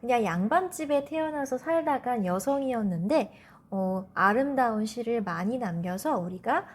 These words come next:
본받을 만하다라고 기억을 하고 있습니다. 이 시대에는 여성이 시인이 되기가 무척 어려웠는데 이분이 남긴 시, 작품을 또 학교에서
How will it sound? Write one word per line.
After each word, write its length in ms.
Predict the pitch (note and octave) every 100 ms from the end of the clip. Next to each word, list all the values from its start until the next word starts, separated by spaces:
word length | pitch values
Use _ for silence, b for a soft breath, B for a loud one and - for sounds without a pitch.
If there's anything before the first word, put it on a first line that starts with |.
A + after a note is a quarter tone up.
| B B
본받을 580 | A3 G#3 C#4 E4 D4+ C#4+
만하다라고 1300 | C4 B3+ C4+ B3 G3 A3 F3+ E3+ E3+ G3 F3+ A3+ G3+
기억을 580 | - A3 G#3+ G#3+ C4 D4+
하고 180 | E4 E4+
있습니다. 680 | C#4 - A#3+ C4+ A3+ F3 - _ _ _ _ b b b -
이 200 | G3+ G3
시대에는 760 | - C4+ C4+ B3+ G3 B3 C#4 B B -
여성이 440 | F#3+ F#3+ A#3+ A3+
시인이 520 | G#3+ - F4 F4 E4 C#4
되기가 440 | A3 G#3+ G#3 G3+
무척 400 | - - - G#3
어려웠는데 1040 | F3+ F#3 A#3 A3+ G3+ F3+ F3 F3 A3+ F#4+ B B B
이분이 400 | A3 A3 C#4+ D#4+
남긴 480 | D4+ G#3 F#3+ F#3 G#3
시, 420 | G#3 - D#4 - - _
작품을 580 | - F3+ - G3+ F#3+ F#3
또 80 | G3
학교에서 720 | B3 D4 - D4+ A#3 C4+ C#4+